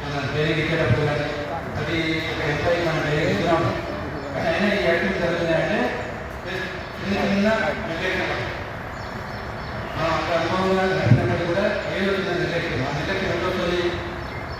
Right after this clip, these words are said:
మన డ్యూటీ వెళ్ళేటప్పుడు మన బూట్ బాగాలేకపోయినా, డ్యూటీ వెళ్ళేటప్పుడు మన ముందు వెళ్తున్న డ్రైవరు, మన ఎదురు వస్తున్న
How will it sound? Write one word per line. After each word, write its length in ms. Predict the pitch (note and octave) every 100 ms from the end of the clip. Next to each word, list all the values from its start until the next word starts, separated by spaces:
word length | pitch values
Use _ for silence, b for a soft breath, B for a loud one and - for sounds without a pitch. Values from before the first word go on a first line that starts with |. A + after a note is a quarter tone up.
| - - - - D3
మన 120 | D#3
డ్యూటీ 200 | D#3 F3 F3+
వెళ్ళేటప్పుడు 380 | F3+ E3+ E3 D#3+
మన 100 | D#3
బూట్ 160 | D3+ D#3+
బాగాలేకపోయినా, 600 | D#3 D#3+ D3+ D3+ D3+ D3+ D3+ - - - - - - - - -
డ్యూటీ 220 | F3+ F3+ F3+
వెళ్ళేటప్పుడు 560 | F3+ F3 F3 E3+ E3 E3 D#3+ D3+ D3+
మన 100 | D3+ D3
ముందు 160 | D#3+ F3
వెళ్తున్న 280 | F3 E3+ D#3+
డ్రైవరు, 340 | D3+ D3+ D#3+ D#3 D3+ - -
మన 100 | D3+ D3+
ఎదురు 220 | D#3+ F3
వస్తున్న 240 | E3+ E3